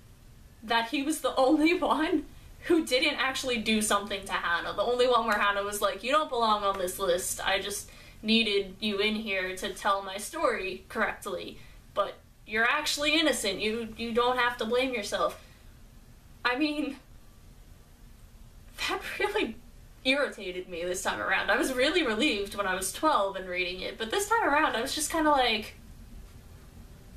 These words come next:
"What? What?" Seriously? Like, it just, it was so convenient and really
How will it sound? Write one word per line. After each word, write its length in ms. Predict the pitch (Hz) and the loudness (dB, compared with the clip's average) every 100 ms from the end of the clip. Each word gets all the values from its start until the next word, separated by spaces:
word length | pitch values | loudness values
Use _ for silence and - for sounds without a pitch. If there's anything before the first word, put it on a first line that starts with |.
| - - - - - - - - - | -18 -18 -20 -20 -20 -20 -20 -20 -4
"What? 320 | 240 349 508 - - - - - - - - - - - - - - | 0 2 0 -4 -16 -20 -20 -20 -20 -20 -20 -20 -20 -20 -20 -20 -20
What?" 240 | - - - - - - - - - - - - - - - - - - - - - - - - - - - | -12 -8 -8 -12 -20 -20 -20 -20 -20 -20 -20 -20 -20 -20 -20 -20 -20 -20 -20 -20 -20 -20 -20 -20 -20 -20 -14
Seriously? 540 | - 359 494 494 523 508 415 | -4 0 0 2 0 0 0
Like, 180 | 311 294 | -4 -2
it 100 | 370 | -4
just, 240 | 415 392 | -4 -4
it 100 | 320 | -6
was 140 | 339 320 | -6 -4
so 640 | - - 294 330 349 349 - - - - - - - - - | -4 -2 0 0 -2 -4 -12 -18 -20 -20 -20 -18 -18 -18 -10
convenient 1120 | - 320 269 220 262 370 381 254 160 165 - - | 0 2 4 2 2 2 4 2 2 -4 -12 -6
and 440 | 254 269 254 240 233 - - - - - - - - - - | -2 0 -2 -4 -10 -14 -20 -20 -20 -20 -20 -20 -20 -20 -14
really 640 | 214 233 311 359 294 | -6 -2 0 0 -2